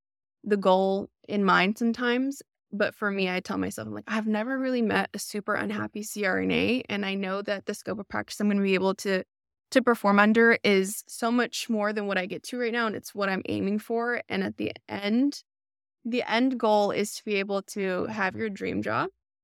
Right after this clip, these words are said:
and just not lose sight of it. I think just having little goals and tacking it away. I actually had a conversation with my brother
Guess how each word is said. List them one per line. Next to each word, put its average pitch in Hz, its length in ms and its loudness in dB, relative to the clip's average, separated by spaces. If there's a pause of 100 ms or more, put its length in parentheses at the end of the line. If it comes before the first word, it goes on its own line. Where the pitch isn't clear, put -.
and 185 580 2 (640)
just - 180 -14
not 320 220 -4
lose 233 140 -6
sight 202 180 0
of 196 100 0
it. - 140 -2
I 202 60 -2
think 214 260 -2 (460)
just - 180 -12
having 220 300 2
little 233 180 4
goals 190 460 2
and 190 140 -4
tacking 196 340 -2
it 185 100 -4
away. 185 340 2
I - 80 2
actually 196 260 0
had 202 80 2
a 190 40 -10
conversation 190 460 -6
with 180 40 -2
my 180 40 -6
brother 175 400 0